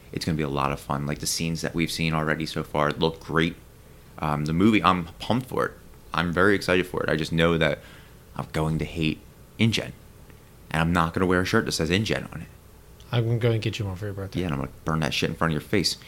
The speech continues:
Speaker 1: So you, you kind of alluded to it, that we're in a digital world where people are already trying, like, you know, they're, if they could, they would bring back dinosaurs.
Speaker 2: Mm-hmm.
Speaker 1: So I found an article. I told you I did a lot of research.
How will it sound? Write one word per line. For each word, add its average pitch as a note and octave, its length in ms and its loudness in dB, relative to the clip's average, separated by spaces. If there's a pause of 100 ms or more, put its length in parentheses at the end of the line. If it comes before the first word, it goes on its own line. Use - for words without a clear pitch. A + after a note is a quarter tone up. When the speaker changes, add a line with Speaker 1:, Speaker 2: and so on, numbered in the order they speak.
(200)
Speaker 1:
So - 160 2
you, A#2+ 340 4
you C#3+ 120 0
kind B2 200 6
of G#2 60 4
alluded F#2 300 6
to F2+ 120 4
it, E2 120 4
that D#2+ 200 4
we're F2 140 6
in E2 80 4
a D2+ 160 2
digital E2 340 4
world D#2 260 6
where D2 220 2
people E2 460 0
are D2 340 2 (580)
already E2 600 4 (560)
trying, F2 340 0
like, D#2 240 -2
you A2 80 -2
know, D2+ 220 0
they're, F#2 200 2 (520)
if - 140 2
they G2 100 6
could, F2 220 0
they D#2+ 80 6
would D#2 200 2
bring E2 180 0
back - 200 0
dinosaurs. A2+ 480 0
Speaker 2:
Mm-hmm. G2+ 100 -2 (300)
Speaker 1:
So G#2+ 140 4
I - 20 2
found C3+ 200 4
an A#2+ 60 6
article. F2+ 240 6
I E2+ 60 6
told F2 240 6
you E2 60 4
I - 20 4
did D2+ 80 0
a D#2+ 60 4
lot D#2 180 4
of D2 60 0
research. - 340 -6